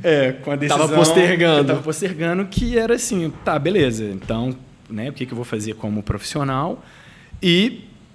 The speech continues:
Speaker 1: poxa, é, por mais que eu tivesse tido ali uma experiência com o empreendedorismo, não, não vi nenhuma oportunidade pra mim naquele momento. Então eu falei, "Poxa, vou f-, tomar a primeira providência, que é fazer o exame de ordem", né? Então, quando eu viajei pra Portugal, eu só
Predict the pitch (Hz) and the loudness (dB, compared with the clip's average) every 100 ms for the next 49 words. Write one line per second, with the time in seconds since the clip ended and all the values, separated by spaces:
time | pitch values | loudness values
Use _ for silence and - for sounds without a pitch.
0 | - - - - - 220 131 120 107 - | -20 -20 -20 -14 -2 0 0 0 -2 -6
1 | - - 113 107 98 - 117 127 147 147 | -16 -8 -6 -6 -8 -8 -2 0 0 -2
2 | - 120 127 - 123 117 117 113 - 117 | -2 -2 -2 -2 -2 -2 -4 -6 -6 -6
3 | 110 107 104 120 - 110 110 110 113 117 | -4 -6 -8 -12 -8 -6 -4 -6 -6 -8
4 | 120 131 135 147 165 185 202 226 247 269 | -6 -4 -2 -2 -2 -2 -2 -2 -4 -6
5 | 285 311 320 302 220 196 226 214 240 254 | -8 -10 -8 -6 -2 0 2 4 2 0
6 | 226 - 208 156 135 143 123 110 123 110 | -4 -2 0 2 2 2 0 -4 -4 -2
7 | 110 101 - - - - 127 139 131 139 | -4 -8 -16 -20 -16 -6 -2 0 2 4
8 | 123 104 104 117 113 139 143 160 185 156 | 4 2 -2 -6 -4 -2 -2 0 -2 -2
9 | 214 156 127 127 151 196 - - _ 208 | -2 -2 -4 -2 0 -2 -6 -20 _ -2
10 | 156 143 143 147 156 156 151 156 151 - | 0 0 0 0 0 -4 -4 -2 -2 -4
11 | 175 175 175 175 170 175 156 131 110 113 | -4 -2 -2 -2 0 0 0 0 -4 -6
12 | - - - - - 117 123 139 139 123 | -12 -20 -20 -20 -8 -2 0 0 -2 -2
13 | 131 127 131 135 123 123 117 120 110 113 | 0 0 0 0 0 -2 -2 -4 -8 -8
14 | 110 110 107 110 135 143 | -6 -4 -4 -6 -6 -8